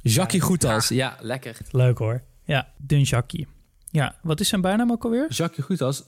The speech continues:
Speaker 1: The Lion.
Speaker 2: The Lion.
Speaker 1: The
Speaker 2: The
Speaker 1: Lion.
Speaker 2: Lion. Ja, ja.
Speaker 1: Jackie Goethals, The Lion.
Speaker 2: Ik zie hier het tweetje.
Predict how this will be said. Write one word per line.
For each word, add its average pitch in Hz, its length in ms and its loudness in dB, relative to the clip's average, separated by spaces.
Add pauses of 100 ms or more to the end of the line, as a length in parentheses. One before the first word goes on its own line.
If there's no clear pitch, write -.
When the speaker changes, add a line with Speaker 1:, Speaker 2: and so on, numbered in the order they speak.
Speaker 1:
The 127 120 2
Lion. 127 580 0
Speaker 2:
The 143 120 2
Lion. 135 500 2
Speaker 1:
The - 420 -8
Speaker 2:
The 113 160 2
Speaker 1:
Lion. 135 200 2 (140)
Speaker 2:
Lion. 101 260 0
Ja, 123 340 -4
ja. 131 320 -4
Speaker 1:
Jackie 131 420 0
Goethals, 139 460 -2 (100)
The 127 140 -2
Lion. 120 540 0 (120)
Speaker 2:
Ik - 160 -6
zie 170 140 0
hier 185 160 0
het - 160 -4
tweetje. 226 580 0